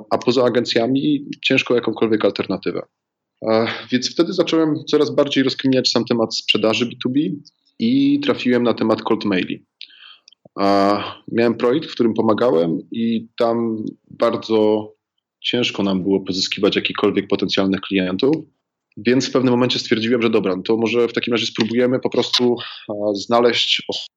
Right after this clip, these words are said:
osoby, to były małe przedsiębiorstwa ze Stanów, znaleźć, e, właścicieli tych osób,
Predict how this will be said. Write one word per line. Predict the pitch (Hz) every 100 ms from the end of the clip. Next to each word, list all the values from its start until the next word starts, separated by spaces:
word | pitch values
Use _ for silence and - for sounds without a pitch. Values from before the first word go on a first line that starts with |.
| _ _ _ -
osoby, | - 98 131 147
to | 104
były | 104 104 107
małe | 107 107 110 110
przedsiębiorstwa | 110 107 101 98 110 - - 95
ze | 98 92
Stanów, | - 92 131 98 - - - -
znaleźć, | 120 117 110 - -
e, | 101
właścicieli | 104 110 - - 117 113
tych | - -
osób, | 101 92